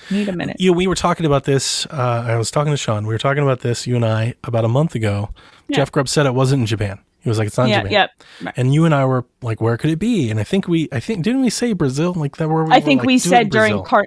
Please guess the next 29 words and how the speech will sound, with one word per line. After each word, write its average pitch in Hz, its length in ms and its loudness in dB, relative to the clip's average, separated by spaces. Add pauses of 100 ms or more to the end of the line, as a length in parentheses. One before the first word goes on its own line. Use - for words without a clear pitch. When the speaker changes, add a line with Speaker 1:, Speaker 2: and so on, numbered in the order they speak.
(120)
Speaker 1:
like, 196 200 0
Carnival. 170 640 0
Yeah, 160 240 2
Speaker 2:
Yeah. 202 140 4
Speaker 1:
like, 107 80 -2
during 160 260 -4
Brazil. 160 260 -8
Speaker 2:
Yeah, 175 100 2
'cause - 120 -4
Speaker 1:
Yep. 165 80 0
Speaker 2:
we 202 60 2
were 190 120 4
looking 185 280 2
for 170 100 -4
that 156 160 0
same 147 340 -2
vibe 131 300 0
as 110 120 -4
three. 107 260 -4
Speaker 1:
The - 100 -2
vibe, 311 260 -2 (120)
yeah. - 200 -6
Speaker 2:
You 165 80 2
can 202 180 2
get 180 200 -2
that 143 160 -2
vibe 117 280 0
in 107 100 -2
Mexico. 110 440 -8